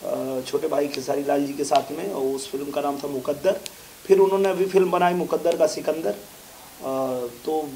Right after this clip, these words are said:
अ, लगातार फिल्में वो बनाते रहते हैं, अच्छी फिल्म बनाते हैं, और फिल्म में जो रिक्वायरमेंट है उसको पूरा करते हैं। ऐसा नहीं है कि फिल्म में अगर, अ, किसी चीज़ की ज़रूरत है तो कोई, अ,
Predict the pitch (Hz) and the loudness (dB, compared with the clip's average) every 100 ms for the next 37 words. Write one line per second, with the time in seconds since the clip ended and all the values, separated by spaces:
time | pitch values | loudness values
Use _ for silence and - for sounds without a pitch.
0 | 131 123 123 117 147 175 170 185 180 170 | -6 -6 -8 -4 4 4 8 6 6 0
1 | 180 185 165 156 143 190 180 170 180 180 | 0 0 2 2 0 0 0 0 0 -2
2 | - 190 180 175 160 156 147 170 170 - | -2 -2 0 0 2 2 0 -2 -4 -2
3 | 151 147 - - - - - 190 190 180 | 0 -2 -8 -20 -20 -8 -2 0 0 -2
4 | 170 156 156 156 165 165 165 160 - - | -2 0 4 4 2 -4 -4 -4 -6 -12
5 | 143 160 165 156 - 156 156 131 135 170 | 2 4 4 0 -2 -6 -4 -6 0 0
6 | 170 175 165 160 160 151 139 147 151 151 | 0 -4 -4 -2 -2 0 -2 -2 -2 -2
7 | 151 143 147 139 - - - - 147 131 | -2 0 0 0 -8 -20 -16 -6 -6 -6
8 | 135 160 - 160 - 147 147 143 156 156 | -8 -10 -8 -8 -6 0 2 4 2 2
9 | 147 143 - 147 143 135 | 0 -2 -2 0 2 2